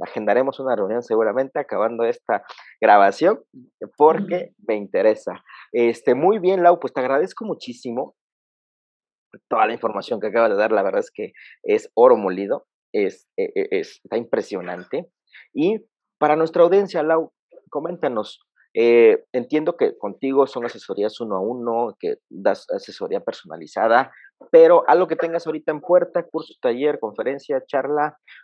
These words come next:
Speaker 1: ¿dónde te pueden ubicar? ¿Dónde te pueden contactar?
Speaker 2: Ok,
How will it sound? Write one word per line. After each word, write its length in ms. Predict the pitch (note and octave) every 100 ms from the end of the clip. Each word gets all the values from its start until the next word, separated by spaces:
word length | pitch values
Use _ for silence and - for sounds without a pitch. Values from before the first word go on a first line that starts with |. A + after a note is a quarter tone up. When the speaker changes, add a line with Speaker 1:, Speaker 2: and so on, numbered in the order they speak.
| _ _ -
Speaker 1:
¿dónde 220 | B2 B2+
te 100 | -
pueden 300 | - G#2+ A2+
ubicar? 600 | G2+ - - - A#2+ B2
¿Dónde 200 | A#2 A2+
te 60 | G#2
pueden 260 | F2+ G#2 G2+
contactar? 720 | E2+ - - - A2 A#2 B2 _ _
Speaker 2:
Ok, 180 | A3 A3+